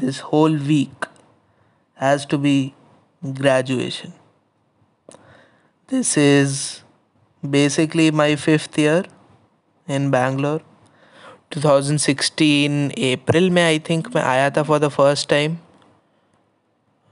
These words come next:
है ना? तो, eh,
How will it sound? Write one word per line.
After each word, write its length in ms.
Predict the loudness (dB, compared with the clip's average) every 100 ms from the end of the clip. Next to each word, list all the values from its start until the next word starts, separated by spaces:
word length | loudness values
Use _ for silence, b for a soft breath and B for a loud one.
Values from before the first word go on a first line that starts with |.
| _ _ -4
है 80 |
ना? 200 | 0 0 -2
तो, 540 | -4 -2 -2 -4 -8 _ _ _ -20 _ _ _ _ _ _ _ _ _ _ _ -6
eh, 440 | 0 2 4 2